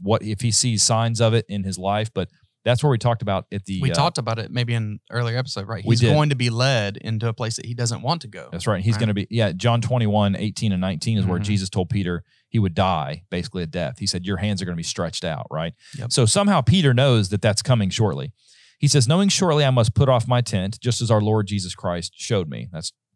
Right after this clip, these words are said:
Speaker 1: referencing John twenty-one, eighteen and nineteen. "Moreover, I will be careful to ensure that you always have a," three, "reminder of these things after my exodus." That's, that's the word is in Greek. It's decease, after my departure.
Speaker 2: Yeah,
Speaker 1: right?
Speaker 2: decease in the New King James.
Speaker 1: Yes.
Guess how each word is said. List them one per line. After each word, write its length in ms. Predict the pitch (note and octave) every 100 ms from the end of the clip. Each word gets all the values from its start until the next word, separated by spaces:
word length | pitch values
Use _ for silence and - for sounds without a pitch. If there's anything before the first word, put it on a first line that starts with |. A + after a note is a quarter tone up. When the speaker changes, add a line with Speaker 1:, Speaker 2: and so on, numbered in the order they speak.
| -
Speaker 1:
referencing 400 | F2 F2+ F2+ E2
John 220 | D#2+ E2 D#2+
twenty-one, 340 | F#2+ E2 D#2
eighteen 240 | C2 -
and 60 | C#2+
nineteen. 340 | D#2+ - - - _ _ _
"Moreover, 500 | B2+ C#3+ D#3+ F3+ B2
I 120 | A2
will 80 | D3+
be 120 | C3+
careful 340 | A2 D3+ D3+ C#3
to 160 | - G#2+
ensure 400 | G2 - C#3+ G2+
that 100 | F#2+
you 140 | G2+
always 220 | G2+ A2+
have 160 | G#2+ G2
a," 260 | F#2 G2+ A2 _ -
three, 260 | - A2 -
"reminder 760 | G#2 A2+ B2+ F#3 D3+ F2+ A2 A#2 _ _ -
of 160 | G#2+
these 220 | B2+ D#3+
things 360 | - G#2 G#2 G#2
after 320 | - A#2 A2+ A2+
my 160 | G2+
exodus." 640 | - G#2 - D#2 B1+ - -
That's, 180 | - -
that's 160 | D2
the 100 | -
word 200 | - -
is 140 | - C3
in 80 | C#3+
Greek. 240 | D2+ C#2
It's 140 | - - _
decease, 420 | F#2+ - G2 -
after 220 | - F#2 G2
my 80 | F2+
departure. 440 | D#2 F2 E2+ -
Speaker 2:
Yeah, 140 | A#2+ A2+
Speaker 1:
right? 100 | -
Speaker 2:
decease 360 | - C3+ A#2
in 40 | A#2
the 60 | G#2+
New 120 | G#2+
King 180 | - G2+
James. 300 | G#2 G#2+ -
Speaker 1:
Yes. 320 | G2 C2+